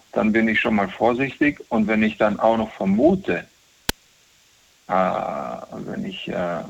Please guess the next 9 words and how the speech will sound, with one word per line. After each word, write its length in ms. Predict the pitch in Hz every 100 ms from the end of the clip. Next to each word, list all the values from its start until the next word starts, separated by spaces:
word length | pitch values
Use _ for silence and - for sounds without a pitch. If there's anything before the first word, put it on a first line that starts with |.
| - -
vermute, 460 | 101 113 180 185
dass 160 | 120 110
er 80 | 110
nach 160 | 107
links 260 | - 107 -
abbiegen 420 | - 95 98 95
will, 220 | 90 87 - _ _ _
dann, 260 | - 110 110
dann 260 | 98 104